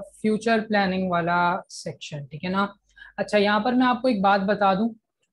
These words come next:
यहाँ पर आ चुके हैं गुलाम मोहम्मद, ठीक है ना। गुलाम मोहम्मद है हमारे पास नए governor general, ठीक है। और जो मोहम्मद अली बोगरा है ना, अभी वो आने वाले हैं, ठीक है ना, वो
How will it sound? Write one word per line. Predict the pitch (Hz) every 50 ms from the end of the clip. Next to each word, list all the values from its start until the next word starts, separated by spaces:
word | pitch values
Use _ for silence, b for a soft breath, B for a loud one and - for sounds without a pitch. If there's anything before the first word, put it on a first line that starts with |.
| - 170
यहाँ | 185 190 208
पर | 202 240 240
आ | 226 202 202 208
चुके | 202 202 226 214 220 226
हैं | 202 185 226 240 240 196
गुलाम | 160 185 190 190 190 185 185 190 202 214 233 247 254 240 - _ _ _ -
मोहम्मद, | 175 180 170 - 175 165 165 165 170 151 147 - _ _ _ _ _
ठीक | - 160 160
है | 180
ना। | 196 214
गुलाम | 202 160 175 170 180 190 214 240 247 233
मोहम्मद | 214 185 185 185 180 185 196 180 190
है | 196
हमारे | 196 185 185 180 180 175
पास | - - 190 196 226 254 247 - _ _ _ B B B B B - 170
नए | 170 180 185 190 196 214 226 233 240 247 247 226 - 180
governor | 160 185 190 185 190 190 190 180 196 214 220 226 226 226 - - 165 - -
general, | - 165 160 160 165 170 196 233 285 320 - _ _ _ _ _ _ _ _ _ -
ठीक | 165 151 -
है। | 185 226 269 277 - - _ _ _ _ _ _ -
और | 196 208 196
जो | 180 185 226 226
मोहम्मद | 214 190 180 - - 202 214 254 294 285
अली | 311 302 302 294 233
बोगरा | 190 190 190 180 196 208 240
है | 240 214
ना, | 202 233 247 214 180 - _ _ _ -
अभी | 185 170 220
वो | 220 247 - -
आने | 196 202 208 226 233
वाले | 202 165 160 156 160
हैं, | 156 151
ठीक | 170 175
है | 196
ना, | 202 220 214
वो | 202 185 190